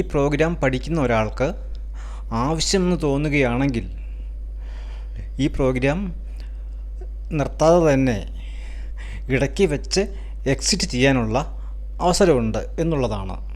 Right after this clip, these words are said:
ഇപ്രകാരമുള്ള എക്സിറ്റ് പോയിന്റുകൾ ഒന്നാമത്തെയും രണ്ടാമത്തെയും മൂന്നാമത്തെയും വർഷങ്ങൾ കഴിയുമ്പോഴാണ് എന്നുള്ളതാണ്.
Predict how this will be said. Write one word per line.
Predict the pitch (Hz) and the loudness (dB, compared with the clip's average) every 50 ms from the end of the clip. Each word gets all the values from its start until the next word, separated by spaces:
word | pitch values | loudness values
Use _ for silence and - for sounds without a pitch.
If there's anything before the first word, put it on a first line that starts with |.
| - - - - - - - - - - - - - - - - - - - - - - - 143 139 | -8 -8 -8 -8 -8 -8 -8 -8 -8 -8 -8 -8 -10 -10 -10 -10 -8 -8 -8 -8 -8 -6 -6 -6 -4
ഇപ്രകാരമുള്ള | - - 165 170 165 185 202 208 202 185 165 156 156 160 190 233 - - - - - - - - - - - - - - - - 165 | 0 2 2 4 6 6 6 6 4 4 2 2 4 4 2 2 0 -4 -8 -10 -10 -8 -8 -8 -10 -10 -8 -8 -8 -8 0 2 2
എക്സിറ്റ് | - - - 196 185 196 185 170 | 2 6 4 6 6 6 6 6
പോയിന്റുകൾ | 165 156 160 156 147 147 135 147 165 208 226 - - - - - - - - - - - - 120 | 6 6 6 6 4 4 4 4 2 0 -2 -6 -8 -8 -8 -8 -8 -8 -8 -8 -8 -4 0 0
ഒന്നാമത്തെയും | 117 113 117 123 127 131 135 135 - - 147 143 139 143 151 196 247 262 - - - - - - - - - - - - - - - - - | 2 4 4 4 4 4 2 2 0 2 2 4 4 4 4 2 0 -2 -4 -6 -8 -8 -8 -8 -8 -8 -8 -8 -8 -8 -8 -8 -4 0 2
രണ്ടാമത്തെയും | 123 113 120 120 127 131 127 135 139 135 - 156 147 139 139 143 180 240 247 240 - - - - - - - - - 123 | 4 4 6 6 6 6 6 4 2 2 2 4 4 4 4 4 2 0 0 -2 -6 -8 -8 -8 -8 -8 -8 -4 -2 0
മൂന്നാമത്തെയും | 117 123 127 131 135 135 139 139 139 135 - - 151 147 147 151 156 165 208 254 262 - - - - - - - - - - - - - - - | 2 4 4 4 4 4 4 4 2 0 0 0 2 2 4 4 4 4 2 2 0 -2 -6 -8 -8 -8 -8 -8 -8 -8 -8 -8 -8 -8 -6 -6
വർഷങ്ങൾ | 135 - - - 156 160 160 156 147 - | -6 -4 -2 -2 0 0 0 -2 0 2
കഴിയുമ്പോഴാണ് | 139 139 139 143 156 160 165 156 135 131 123 117 117 139 196 240 233 - - - - - - - - - - - - - - - - - - - 170 | 2 4 4 4 4 6 4 4 4 4 2 2 2 0 0 -2 -4 -4 -6 -8 -8 -8 -8 -8 -8 -8 -8 -8 -8 -8 -8 -8 -8 -8 -4 0 2
എന്നുള്ളതാണ്. | 170 170 165 160 147 135 127 110 101 92 85 | 2 4 6 6 8 8 8 6 6 2 -2